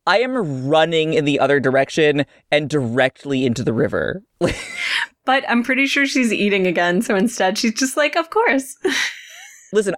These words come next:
Speaker 1: I love eating as much as the next person.
Speaker 2: <laughs>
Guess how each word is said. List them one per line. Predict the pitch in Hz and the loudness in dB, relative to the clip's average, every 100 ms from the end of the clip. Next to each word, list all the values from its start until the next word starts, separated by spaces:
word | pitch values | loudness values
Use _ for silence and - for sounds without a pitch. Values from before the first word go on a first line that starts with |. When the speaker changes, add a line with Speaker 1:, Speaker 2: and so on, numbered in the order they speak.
| - | 2
Speaker 1:
I | 220 269 | 4 4
love | 269 262 185 - | 2 2 0 0
eating | 180 165 147 | 2 4 4
as | 135 | 4
much | 139 147 | 2 0
as | 131 | 0
the | |
next | 131 131 - | 0 0 0
person. | 165 170 190 185 | 0 2 4 4
Speaker 2:
<laughs> | 180 | 2